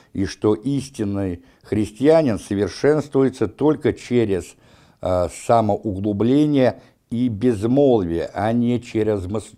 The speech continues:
размышления. Поэтому Нил Сорский, э, Паисий Ярославов и их ученики –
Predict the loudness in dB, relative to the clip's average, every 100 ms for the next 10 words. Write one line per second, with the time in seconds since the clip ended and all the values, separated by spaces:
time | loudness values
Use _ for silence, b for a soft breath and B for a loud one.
0 | -10 -4 -4 -4 -6 -2 -2 -2 -6 -16
1 | B B B 0 4 4 2 0 0 0
2 | 0 0 2 4 4 2 -2 -2 B B
3 | B B B -6 -2 0 2 2 0 -2
4 | -6 -2 0 0 0 4 6 6 4 2
5 | -2 b b b b -4 -4 -2 -2 -2
6 | -6 -4 -4 -4 0 2 2